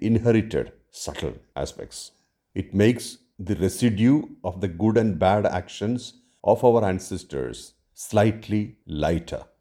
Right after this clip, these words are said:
which will in fact reflect in your own life as lightness of existence. So what can we do? There are rituals, as I said in the beginning, conducted by priests.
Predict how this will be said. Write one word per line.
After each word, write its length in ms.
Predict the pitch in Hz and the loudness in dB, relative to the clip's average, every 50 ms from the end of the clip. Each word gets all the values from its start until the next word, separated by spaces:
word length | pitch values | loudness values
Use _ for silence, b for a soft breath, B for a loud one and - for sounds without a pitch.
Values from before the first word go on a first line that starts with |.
| _ | _
which 220 | - 147 170 - - | -2 0 0 2 4
will 220 | 147 143 135 139 - 113 | 4 4 4 4 2 2
in 180 | 120 123 127 | 2 2 2
fact 520 | 107 - - 120 107 98 82 - - - - _ _ _ _ - | 0 0 2 4 4 4 2 0 -6 -18 -20 _ _ _ _ -6
reflect 380 | 101 101 - - 110 107 110 113 | -6 -6 -4 -2 -4 -2 0 0
in 100 | 104 98 | 0 2
your 240 | 92 95 98 104 113 | 4 4 6 8 8
own 180 | 127 147 139 | 6 6 4
life 440 | 117 92 80 65 64 - - - _ _ _ _ _ 73 | 2 0 0 -2 -4 -8 -12 -18 _ _ _ _ _ -14
as 160 | 73 - - | -12 -8 -4
lightness 680 | 78 73 73 71 - - 69 55 - - - - - - _ _ _ _ _ - | -4 -4 -4 -4 -6 -10 -12 -10 -10 -12 -14 -14 -16 -20 _ _ _ _ _ -14
of 140 | - - - | -10 -8 -8
existence. 680 | 71 - - - - - - 50 50 - - - - _ _ _ _ _ _ | -8 -8 -10 -12 -12 -14 -16 -18 -18 -18 -20 -20 -20 _ _ _ _ _ _
So 540 | - - - 127 127 127 120 - - - _ _ - | -4 2 4 6 6 6 4 0 -4 -10 _ _ -4
what 180 | - 117 - | -2 -2 -2
can 140 | - 127 120 | 0 0 2
we 120 | 117 113 | 4 4
do? 280 | 110 160 139 90 - - - _ _ _ _ - | 4 4 2 0 -2 -6 -16 _ _ _ _ 2
There 200 | 101 120 127 139 | 4 6 6 6
are 160 | 165 180 165 | 6 4 2
rituals, 460 | 151 147 147 - 117 117 123 123 - | 0 -2 -4 -2 -2 -2 0 -2 -4
as 140 | 113 98 - | -6 -4 -2
I 100 | 104 98 | -2 -2
said 200 | 95 - 98 90 | -2 -4 -4 -4
in 120 | 98 92 | -4 -4
the 80 | 87 87 | -4 -4
beginning, 460 | 78 85 80 76 78 80 90 123 139 - _ _ _ _ _ | -4 -4 -4 -4 -4 -4 -6 -8 -10 -14 _ _ _ _ _
conducted 460 | - 107 104 95 101 95 - 101 90 78 | 2 2 4 4 4 2 0 -2 0 2
by 140 | 85 85 | 2 2
priests. 520 | 82 - - 90 90 98 104 - - - | 2 0 -2 -2 -2 -2 -4 -8 -12 -18